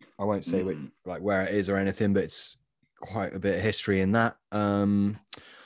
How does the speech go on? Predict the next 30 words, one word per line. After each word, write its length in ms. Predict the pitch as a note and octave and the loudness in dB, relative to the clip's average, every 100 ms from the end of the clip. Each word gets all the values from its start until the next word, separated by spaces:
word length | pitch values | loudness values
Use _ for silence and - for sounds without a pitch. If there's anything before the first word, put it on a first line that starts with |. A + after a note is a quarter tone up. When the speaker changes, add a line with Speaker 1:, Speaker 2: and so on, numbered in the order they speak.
| - - | -12 -2
Speaker 1:
and 100 | E3+ | 2
I 120 | E3+ | 4
was, 140 | E3+ | 4
like, 220 | D#3+ D3+ C#3 | 4 4 6
all 180 | D3 | 6
quite 260 | B2 D#3+ C3 | 6 4 4
excited 360 | A#2+ E3 E3 D3+ | 2 -2 -2 -2
to, 160 | D3+ | -4
to 160 | D3 B2+ | -4 -6
get 320 | C3+ C#3 - | 0 0 0
amongst 280 | B2 C3 - | -2 -2 -2
some 120 | C3 | -2
of 60 | B2 | 0
these 180 | B2 - | -2 -2
fish. 360 | - C#3+ - | -2 0 -2
And 100 | A#2+ | -4
to 80 | - | -4
be 100 | C#3 | -2
honest, 260 | A#2+ G2 G#2+ | -2 -4 -6
I 120 | A2+ | -6
have 120 | F#2+ | -2
not 320 | G2 G2+ - | -2 -2 -4
done 340 | F#2 F2+ F2+ - | -6 -6 -6 -6
anywhere 360 | F#2+ G2 F2+ F2+ | -4 -2 -2 -2
near 380 | F#2+ G2+ F#2+ | -2 0 -2
as 120 | F2 F2 | -4 -6
much 280 | F2+ - - | -10 -10 -12
as 60 | |
I 60 | E2+ | -10
was 460 | E2 E2+ - - | -10 -12 -14 -16